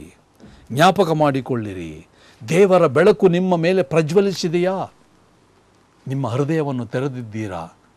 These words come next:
ಜ್ಞಾಪಕ ಮಾಡಿಕೊಳ್ಳಿರಿ. ಕ್ರೈಸ್ತ ಜೀವನ ಒಂದು ನಡೆ. ಬೆಳಕಿನಲ್ಲಿ ನಡೆಯುವಂತೆ ದೇವರು ನಿಮಗೆ ಸಹಾಯ ಮಾಡಲಿ. ಪ್ರಾರ್ಥನೆ ಮಾಡೋಣ. ನಾನೇ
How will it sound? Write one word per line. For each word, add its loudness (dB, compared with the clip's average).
ಜ್ಞಾಪಕ -10
ಮಾಡಿಕೊಳ್ಳಿರಿ. -16
ಕ್ರೈಸ್ತ -4
ಜೀವನ -6
ಒಂದು -10
ನಡೆ. -10
ಬೆಳಕಿನಲ್ಲಿ -8
ನಡೆಯುವಂತೆ -10
ದೇವರು -10
ನಿಮಗೆ -12
ಸಹಾಯ -8
ಮಾಡಲಿ. -6
ಪ್ರಾರ್ಥನೆ -12
ಮಾಡೋಣ. -20
ನಾನೇ -2